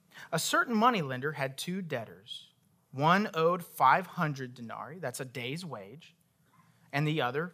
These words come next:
fifty denarii. When they could not pay,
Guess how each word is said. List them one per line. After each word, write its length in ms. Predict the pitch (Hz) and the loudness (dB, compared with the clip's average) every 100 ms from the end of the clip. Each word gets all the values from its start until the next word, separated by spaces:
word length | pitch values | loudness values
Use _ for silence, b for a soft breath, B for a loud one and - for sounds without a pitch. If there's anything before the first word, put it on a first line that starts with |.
| - | -8
fifty 340 | 254 254 - 110 | -6 -6 -8 -18
denarii. 440 | 101 98 87 - _ _ _ _ _ _ _ _ b b | -16 -18 -20 -20 _ _ _ _ _ _ _ _ b b
When 160 | 165 175 | 2 4
they 180 | 208 294 | 4 2
could 260 | - 247 | -2 0
not 260 | 214 220 - | 6 6 6
pay, 600 | - 160 117 95 120 | -2 -2 -2 -6 -16